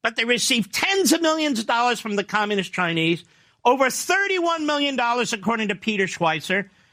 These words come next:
nearly fifty million dollars, according to Congresswoman Mace. We don't even know it's so big. And he's the president of the United States, who was bought and paid for, as is his family.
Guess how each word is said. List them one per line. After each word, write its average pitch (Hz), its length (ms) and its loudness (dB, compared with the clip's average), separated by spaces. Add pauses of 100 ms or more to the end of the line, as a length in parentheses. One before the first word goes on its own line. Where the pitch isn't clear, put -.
(100)
nearly 339 400 2
fifty 330 540 0
million 254 320 0
dollars, 220 360 0
according 233 420 -2
to 214 80 -2
Congresswoman 202 760 -2 (280)
Mace. 180 440 0 (420)
We 349 140 6
don't 320 160 2
even 330 260 2
know 370 260 2
it's - 140 -4
so 226 200 2
big. 170 440 -2 (340)
And 247 160 0
he's 370 400 2
the 311 100 0
president 285 440 -2
of 277 60 2
the 285 80 2
United 269 360 0
States, - 500 -2 (220)
who 208 80 4
was 233 180 4
bought 349 380 4 (100)
and 302 220 0
paid 302 320 2
for, 165 260 2 (300)
as 262 260 4
is 294 140 2
his 277 180 0
family. 240 500 0